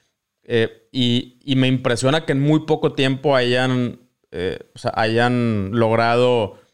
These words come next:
eh, diseñar, conceptualizar, porque no nada más es un diseño, es un concepto, ¿no? Es, ok, eh,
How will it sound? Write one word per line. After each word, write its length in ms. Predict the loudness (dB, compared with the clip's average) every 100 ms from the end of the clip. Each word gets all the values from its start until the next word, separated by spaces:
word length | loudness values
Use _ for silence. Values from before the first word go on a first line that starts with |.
| _ _ _ -6
eh, 540 | 0 0 0 -4 _ _ _
diseñar, 1040 | _ -4 0 2 2 2 2 2 0 -2
conceptualizar, 1300 | -2 0 0 -2 -4 -2 0 2 0 0 0 0 -2
porque 300 | -6 -4 -4
no 160 | 0 0
nada 220 | 2 2
más 260 | 2 0 -2
es 160 | -2
un 340 | -2 0 0 0
diseño, 520 | -2 -2 0 0 -2
es 100 | -2
un 140 | -4
concepto, 760 | 0 -2 0 0 -2 -4 -10 -8
¿no? 240 | -8 -10 -14 _ _
Es, 480 | -2 0 0 -2 -8 _ -10
ok, 200 | -6 -2
eh, 360 | 0 -2 -6